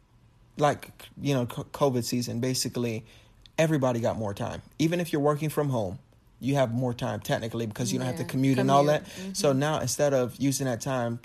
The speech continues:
Speaker 1: to read our Bibles more, most of us, we've caught up on all of our T V shows. But did that help us spiritually? You know what I mean? So how are you gonna
Speaker 2: No fruit.
Speaker 1: navigate a breakup, you know, if you're not producing any fruit? Exactly.
Speaker 2: Right.
Speaker 1: So, so yeah, man, when it comes to the Bible,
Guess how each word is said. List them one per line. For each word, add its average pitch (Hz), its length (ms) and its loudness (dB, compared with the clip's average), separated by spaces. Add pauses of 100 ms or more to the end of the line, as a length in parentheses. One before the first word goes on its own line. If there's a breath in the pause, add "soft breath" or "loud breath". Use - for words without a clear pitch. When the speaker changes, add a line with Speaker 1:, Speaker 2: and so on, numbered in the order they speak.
Speaker 1:
to 117 100 -4
read 113 180 -2
our 95 100 -4
Bibles 135 380 2
more, 139 300 0 (340 soft breath)
most 175 220 -4
of 151 80 0
us, 139 200 -2 (280)
we've 135 260 -4
caught 143 220 4
up 131 120 0
on 110 140 -2 (100)
all 135 160 4
of 123 120 2
our 113 80 4
T 147 180 -2
V 139 140 -2
shows. - 380 -4 (340 loud breath)
But 120 160 0
did 139 160 2
that 139 100 2
help 131 240 0
us 90 140 -4
spiritually? 160 580 -4 (340)
You 139 140 0
know 147 80 2
what 143 80 4
I 139 60 2
mean? 151 220 -2 (200 loud breath)
So - 160 -2
how 143 180 2
are 160 100 4
you 151 100 0
gonna 127 220 0
Speaker 2:
No - 40 0
fruit. 123 100 -2
Speaker 1:
navigate 139 380 2
a 127 60 4
breakup, 139 560 0
you 127 180 2
know, 123 100 -2 (100)
if 117 120 -8
you're 120 80 -4
not 117 140 -6
producing 120 400 -6
any 113 100 -6
fruit? 110 280 -6
Exactly. 113 540 -6
Speaker 2:
Right. 180 320 -14 (1300)
Speaker 1:
So, 151 380 2 (280 loud breath)
so - 140 2
yeah, 165 280 4
man, 123 320 0
when 139 140 0
it 147 60 -2
comes 160 260 -6
to 151 80 -2
the 127 60 -2
Bible, 123 560 0